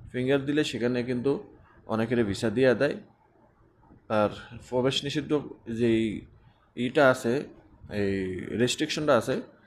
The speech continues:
সেটা কিন্তু বোঝা যায় না। পরবর্তীতে দেখা গেছে ওই ব্যক্তি সৌদি এয়ারপোর্টে আসলেই ধরা খায়। এখন প্রশ্ন থাকতে পারে যে সৌদি এম্বাসি থেকে তো ভিসা দিয়ে দিছে, তাহলে এই এয়ারপোর্ট থেকে আমার ফেরত দিল কেন? এখন দেখা গেছে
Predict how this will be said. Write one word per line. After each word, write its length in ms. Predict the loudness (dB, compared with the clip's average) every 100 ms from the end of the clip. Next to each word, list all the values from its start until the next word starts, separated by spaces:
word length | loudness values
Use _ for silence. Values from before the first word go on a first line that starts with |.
| _ _
সেটা 260 | -4 0
কিন্তু 500 | 0 0 0 0 -2 -10 -20 -20 -20 -20 _ _ _ _ -4
বোঝা 280 | 2 4 4
যায় 140 | 2
না। 140 | -2 -8 -14 -20 _ _ _ -2
পরবর্তীতে 540 | 2 4 4 0 0
দেখা 140 | 2 2
গেছে 180 | 2 2
ওই 80 |
ব্যক্তি 460 | 2 2 2 2 2 -2 -18 -20 _ _ _
সৌদি 360 | -12 0 0 4
এয়ারপোর্টে 380 | 2 2 2 2
আসলেই 300 | 2 0 -2
ধরা 220 | 0 -2
খায়। 180 | -4 -12 -16 _ _ _ _ _ _ _ _ -20 -20 _ _ _ _ _ _
এখন 180 | 0 2
প্রশ্ন 260 | 2 0 0
থাকতে 180 | 0 4
পারে 160 | 2
যে 100 | 2
সৌদি 300 | -2 0 2
এম্বাসি 280 | 2 0 -4
থেকে 200 | -2 -2
তো 100 | -2
ভিসা 240 | -4 -2 -2
দিয়ে 180 | 0
দিছে, 200 | 0 -2
তাহলে 340 | -2 0 2 0
এই 520 | 0 0 2 0 0
এয়ারপোর্ট 280 | 0 0 0
থেকে 140 | -2 2
আমার 180 | 2
ফেরত 280 | 0 -2 -4
দিল 220 | -2 -2
কেন? 220 | -2 -6 -10 -16 -20 -20 -20 -20 _ _
এখন 340 | -4 -2 0 2
দেখা 160 | 4
গেছে 440 | 4 4 6 6